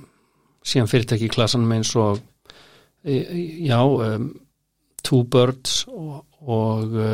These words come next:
annað svipa fyrirtæki heitir Procura. Bæði þessi fyrirtæki eiga það sameiginlegt að hægt er að fara inn á vefsíðu þeirra og fletta upp verðmati á fasteignum sem að kemur bara svona hratt og er, er metið af, af tölvum.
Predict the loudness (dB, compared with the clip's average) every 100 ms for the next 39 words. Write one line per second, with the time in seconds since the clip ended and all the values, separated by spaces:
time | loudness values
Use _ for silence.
0 | -2 -4 -8 -2 2 4 4 4 2 -2
1 | 0 2 2 2 0 0 0 0 0 -2
2 | -2 4 4 4 2 2 0 0 2 2
3 | 2 0 0 0 0 2 0 -2 -2 2
4 | 4 4 4 2 0 -4 -6 -8 _ _
5 | _ _ _ -4 -2 -2 2 2 4 2
6 | 2 2 2 2 0 0 0 -4 -2 -2
7 | -2 -2 -6 -2 -4 -4 -10 -20 _ _
8 | _ _ -20 -20 -20 _ -2 0 4 4
9 | 2 2 2 2 -2 -2 -2 -4 -4 -8
10 | _ _ _ _ _ _ -6 -2 -2 -2
11 | 0 0 2 0 0 0 0 -2 -4 -4
12 | -6 -18 -18 -14 -6 -6 -4 -6 -8 _
13 | -4 -4 -2 -2 -2 -4 -16 -16 -16 -6
14 | -4 -4